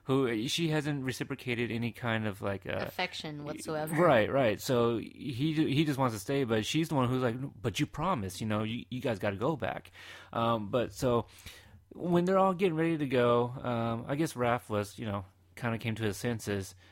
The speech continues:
Speaker 1: but Michelangelo was the last one to, um, to get there. I, I guess he didn't get there in time.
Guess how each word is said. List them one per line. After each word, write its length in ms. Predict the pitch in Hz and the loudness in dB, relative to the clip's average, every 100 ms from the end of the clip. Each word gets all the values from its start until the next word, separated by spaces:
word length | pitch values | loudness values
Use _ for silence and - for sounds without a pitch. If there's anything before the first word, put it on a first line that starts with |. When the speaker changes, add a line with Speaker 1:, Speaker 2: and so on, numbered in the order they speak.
| - | -10
Speaker 1:
but 180 | - 110 | -4 0
Michelangelo 580 | 123 127 123 123 123 113 | 0 0 0 0 2 2
was 180 | 110 110 | 2 2
the 80 | 110 | 2
last 360 | 107 104 - | 4 2 0
one 480 | 113 110 107 95 95 - - | -2 0 2 0 -4 -10 -12
to, 560 | - 101 101 98 95 - - _ _ _ - | -4 -2 -2 -2 -6 -10 -18 _ _ _ -12
um, 260 | 101 98 101 | -8 -8 -8
to 100 | 107 | -4
get 220 | 110 117 | -4 -4
there. 280 | 110 107 104 | -4 -2 0
I, 180 | 113 101 | 0 0
I 40 | |
guess 180 | 113 113 | -2 -4
he 80 | 127 | -4
didn't 140 | 131 | -4
get 140 | 113 - | -4 -4
there 140 | 110 | -2
in 140 | 104 95 | -2 -4
time. 460 | 123 113 104 98 | -4 -2 0 -2